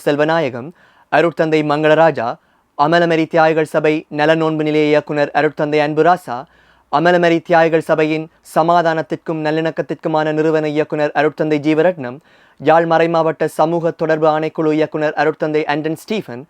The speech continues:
வெண்புரவி நகர் நிறுவன அருட்தந்தை அமிர்த ஜெயசேகரம், அருட்தந்தை ஆண்டனி பாலா, திருமறை கலாமன்ற பிரதி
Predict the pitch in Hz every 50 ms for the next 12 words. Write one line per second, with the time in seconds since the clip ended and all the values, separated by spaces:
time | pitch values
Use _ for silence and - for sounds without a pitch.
0 | _ _ _ _ _ _ _ 139 139 160 175 185 170 180 170 160 160 160 156 156
1 | 160 151 156 151 156 156 160 156 156 151 151 - - 135 147 160 143 - 165 151
2 | 151 147 147 151 - 139 143 160 170 151 156 147 139 147 151 143 - - 196 165
3 | 156 123 117 117 143 - _ _ _ _ _ - - 139 160 165 143 - 165 151
4 | 151 151 147 151 - - _ - 143 156 151 180 175 175 165 180 185 165 131 120
5 | 120 139 160 _ _ _ _ _ _ _ - 170 170 170 170 165 165 - 170 160
6 | 160 156 160 160 156 160 151 - 170 160 160 151